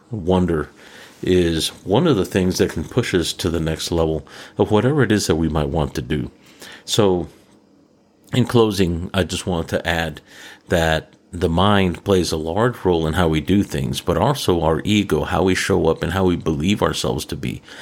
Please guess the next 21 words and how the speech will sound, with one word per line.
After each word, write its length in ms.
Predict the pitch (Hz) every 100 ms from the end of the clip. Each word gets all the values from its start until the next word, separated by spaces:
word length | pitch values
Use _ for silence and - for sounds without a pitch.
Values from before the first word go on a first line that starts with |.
| - -
Our 80 | -
self-image 640 | - 98 92 101 92 95
in 120 | 87 80
the 80 |
sense 260 | 78 90 80
of 100 | 80
how 180 | 90 85
we 140 | 82
trade 380 | - 101 87 85
moment 320 | 85 80 69
to 80 | -
moment, 360 | 78 85 80 - - - - -
day 260 | 90 85
to 120 | 80 71
day, 440 | 98 85 82 78 - - - _ _ -
can 160 | 95
be 120 | 85 85
a 40 |
very 280 | 87 110 113
powerful 560 | - 92 113 123 -
thing. 300 | - - -